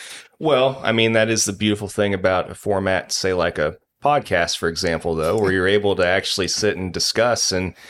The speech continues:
and not to say that this conversation is gonna be Imprint Accipiter three or anything, but I mean, I wanted to at least discuss this some because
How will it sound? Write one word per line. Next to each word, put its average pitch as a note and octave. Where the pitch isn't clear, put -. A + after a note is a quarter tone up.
and A#2+
not B2+
to A2+
say A2
that G2
this G2+
conversation G#2
is F2+
gonna G2
be F2+
Imprint F#2+
Accipiter E2
three C3
or E2+
anything, E2+
but F#2
I F#2+
mean, F#2+
I A2
wanted B2
to G#2
at G2
least A2+
discuss A#2
this E2
some E2+
because F2